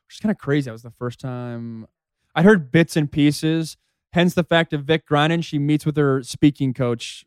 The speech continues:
all the time. You probably met up with him half a dozen times or, since we've been here. The talk is phenomenal. If you're in a position where you have, you're part of a group or a school, university, eh, this is, this is forty-five minutes of, uh, get your mind right. And it's, it's awesome. It's entertaining. It's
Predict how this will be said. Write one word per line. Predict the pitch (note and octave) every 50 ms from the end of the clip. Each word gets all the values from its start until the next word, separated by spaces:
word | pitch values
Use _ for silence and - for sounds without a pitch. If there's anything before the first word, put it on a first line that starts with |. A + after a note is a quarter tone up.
| _ _ _
all | G#2 G#2+ A#2+ C#3 C#3 C3
the | B2+ A#2+
time. | - C3 A#2+ A#2 B2
You | A#2+
probably | - C#3 B2+ B2+
met | C3 B2+
up | C3
with | B2+ C3 B2+
him | B2 A#2+ A#2+ A2+ _
half | C3 C3+ C3+ B2+ B2+
a |
dozen | C3 B2+ B2 B2+ A#2+
times | - B2+ B2 B2 A#2+ A#2 A#2+
or, | A#2 A#2 -
since | - - - F3+ F3 F3 - -
we've | E3 D#3+ D3+ B2+ B2+ -
been | C#3 C#3 C#3+ C#3+
here. | C3+ A#2+ B2+ B2 A2+ G#2+ G#2+ G#2+ A2 - _ _ _ _ -
The | C#3+
talk | - F3 E3 F3 F3+ -
is | E3+ - -
phenomenal. | - D#3 D3+ D3+ C#3+ C#3+ C#3+ C#3+ C#3+ C#3 C#3 C#3 -
If | C3+ C3+ B2+
you're | D3 D3+
in | D3+
a | D3
position | - - C#3 C3 D3 C#3 - -
where | C#3 C#3 C3+
you | C3 C3+
have, | C3+ C3+ C3 C3 C3+
you're | C3+ C#3 C3
part | - - C#3 C3+
of | C3 C3
a | B2+
group | B2 C3+ C3 C3+ C3+ B2+ -
or | C3+ B2+
a | B2
school, | - - - - C3+ C3 C3 B2+ B2+
university, | B2+ B2+ C3 C3 B2 B2+ B2+ B2 - - B2+ B2+ B2+ B2 C#3 A#2+ - _ _ _ _ _ _ _ _ _ _ _ _ _ _ _ _ _ _
eh, | B2+ B2
this | B2 B2 B2 - -
is, | C3 B2 B2 -
this | - D3+ C#3 -
is | C#3+ C3 -
forty-five | - - D#3 D3+ D3 C#3 C3 - C#3+ C#3 C3+ C3
minutes | C3+ C#3 C3+ C3 B2 A#2+ - -
of, | B2 A#2+ A#2 A#2+ A#2 -
uh, | A#2+ A#2 A#2 A#2+ A#2+
get | A#2+ C3 A#2+ -
your | - B2
mind | A#2+ A#2+ A#2+ A#2+ A#2+ A#2
right. | A#2 A2+ A2 A2+ A2 -
And | - E3 E3+
it's, | E3+ - - -
it's | F3 -
awesome. | F3 D3+ C#3+ - B2+ B2
It's | B2 -
entertaining. | E3 D#3 D#3 C#3+ - - E3+ E3 D#3+ D#3+ D#3 D#3
It's | D#3+ D3+ C#3 C#3 C3 B2+ - - - -